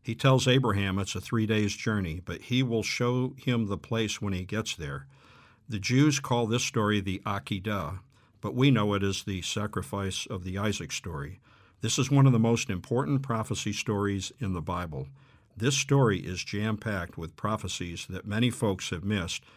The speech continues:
so I would like to cover some of the highlights today.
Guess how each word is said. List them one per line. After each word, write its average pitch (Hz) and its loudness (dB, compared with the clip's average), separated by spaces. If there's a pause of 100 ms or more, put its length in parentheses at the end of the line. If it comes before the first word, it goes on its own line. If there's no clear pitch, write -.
so 101 -2
I 95 -2
would 123 0
like 120 0
to 101 -2
cover 98 -2
some 98 -2
of 95 0
the 87 -4
highlights 90 -4
today. 78 -8